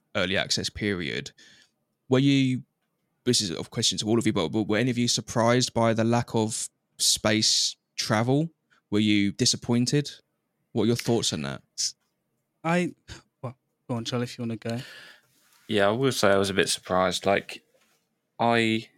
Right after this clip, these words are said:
Speaker 3: I knew going into it that you couldn't land or, you know, take off from a planet and fly up to space yourself. I knew
Speaker 1: Yeah,
Speaker 3: that.
Speaker 1: yeah.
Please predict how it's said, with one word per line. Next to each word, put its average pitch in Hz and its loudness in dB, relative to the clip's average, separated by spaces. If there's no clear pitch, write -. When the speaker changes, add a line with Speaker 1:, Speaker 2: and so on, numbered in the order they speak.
Speaker 3:
I 113 6
knew 143 2
going 107 4
into 101 2
it - -2
that - 2
you 95 0
couldn't 101 0
land 95 2
or, 98 2
you 82 -2
know, 87 4
take - 0
off 95 2
from 90 0
a 92 2
planet 92 0
and 92 0
fly 90 2
up - -2
to 101 -2
space - 0
yourself. - 0
I 98 2
knew 104 4
Speaker 1:
Yeah, 101 2
Speaker 3:
that. - 0
Speaker 1:
yeah. - -8